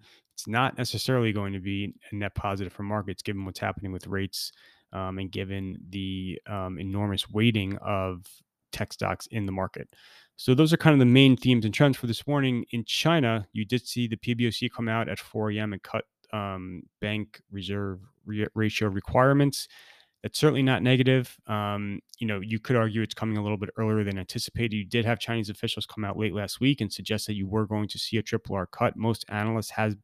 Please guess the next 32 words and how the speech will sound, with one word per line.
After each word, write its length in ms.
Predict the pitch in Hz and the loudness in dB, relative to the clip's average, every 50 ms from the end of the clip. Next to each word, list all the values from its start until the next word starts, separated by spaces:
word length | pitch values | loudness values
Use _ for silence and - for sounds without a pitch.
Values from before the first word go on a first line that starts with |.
| _ | _
have 220 | - - - 110 110 | -10 -6 -6 -4 -4
been 140 | 110 104 - | -4 -6 -2
penciling 480 | - 120 113 - - - 104 101 104 | -2 -2 -2 -2 -4 -4 -4 -2 0
in 240 | 107 113 117 117 120 _ _ _ _ _ _ _ _ _ - | 0 0 0 -2 -4 _ _ _ _ _ _ _ _ _ -6
a 100 | 110 104 | -6 -4
triple 340 | - - 117 - _ - | -2 -4 -4 -4 _ -2
R 120 | 104 98 95 | -2 -2 -2
cut 240 | - - 117 110 101 | -4 0 0 0 0
at 160 | 98 _ - | 0 _ -4
some 180 | - 104 101 | -4 -4 -4
point 220 | 95 - 107 101 95 | -2 -4 -4 -2 -2
over 120 | 95 95 98 | -4 -4 -4
the 80 | 95 92 | -2 -2
next 280 | 98 98 95 - - | -2 -2 -2 -6 -12
quarter 460 | - - - - 113 113 117 120 123 | -14 -12 0 2 4 6 6 6 4
or 60 | 127 123 | 4 2
so. 340 | - - 139 139 143 135 _ _ _ _ _ _ _ _ _ _ _ - | 2 2 4 4 4 2 _ _ _ _ _ _ _ _ _ _ _ -4
Um, 400 | 104 104 104 104 101 98 101 - _ | -4 -2 -2 -2 -2 -4 -6 -8 _
you 100 | - 104 | -6 -6
know, 40 | 95 | -6
so 120 | - - | -6 -8
the 60 | 101 | -6
fact 220 | _ - 113 107 - | _ -2 -2 0 -2
that 60 | 104 | -6
it's 120 | - - | -6 -6
occurring 420 | - _ - - - 135 135 127 120 | -14 _ -6 0 2 2 4 2 2
is 80 | 110 | 0
not 220 | 104 110 104 - 98 | 0 0 -2 -2 -4
necessarily 440 | 101 - - - 104 98 95 95 87 | -6 -6 -4 -4 -2 -2 -2 -2 -2
all 140 | - 104 101 | -2 -2 -2
that 140 | 92 85 - | -2 -4 -6
shocking. 540 | - - 135 135 131 _ - 123 117 110 | -2 2 2 2 2 _ 2 2 2 0